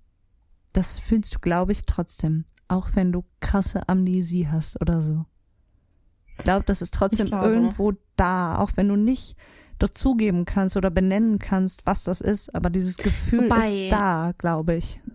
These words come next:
Speaker 2: Gefühle kommen ja mit, Gefühle kommen ja mit Erinnerungen.
Speaker 1: Ja, weil mehr so in
Speaker 2: Und
Speaker 1: Richtung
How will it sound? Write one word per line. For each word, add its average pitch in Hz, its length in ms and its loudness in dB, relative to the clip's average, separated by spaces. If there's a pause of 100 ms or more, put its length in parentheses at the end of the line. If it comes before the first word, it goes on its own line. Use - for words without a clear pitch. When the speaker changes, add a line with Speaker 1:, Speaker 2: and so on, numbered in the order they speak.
(180)
Speaker 2:
Gefühle 254 440 0
kommen 240 320 2
ja 240 140 2
mit, 226 420 -4
Gefühle 226 380 0
kommen 214 240 -2
ja 214 100 2
mit 202 160 0
Erinnerungen. 180 760 -2 (1400)
Speaker 1:
Ja, 214 100 2
weil 240 140 4
mehr 247 200 4
so 247 400 4
in 208 140 4
Speaker 2:
Und 220 80 4
Speaker 1:
Richtung 233 540 2